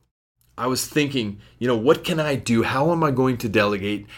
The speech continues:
How am I gonna step by step through the process?" And when it really all started was the time that I was finally able to afford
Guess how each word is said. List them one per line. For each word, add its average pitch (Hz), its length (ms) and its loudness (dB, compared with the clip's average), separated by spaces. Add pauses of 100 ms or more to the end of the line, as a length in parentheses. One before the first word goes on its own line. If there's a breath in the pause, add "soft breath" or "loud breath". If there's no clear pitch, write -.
How 151 220 0
am 165 80 -4
I 165 80 0
gonna 147 200 0
step - 480 0
by 127 180 0
step - 380 -4
through 117 160 -2
the 104 100 0
process?" - 800 -6 (400)
And 117 580 -6 (240 soft breath)
when 131 240 0
it 120 80 -4
really 165 440 4
all 131 240 0
started 123 460 4
was 107 260 0
the 113 100 -2
time 139 360 -2
that 127 120 0
I 113 40 0
was 104 180 0
finally 143 600 0
able 117 380 2
to 110 480 -2 (300 loud breath)
afford 107 760 -2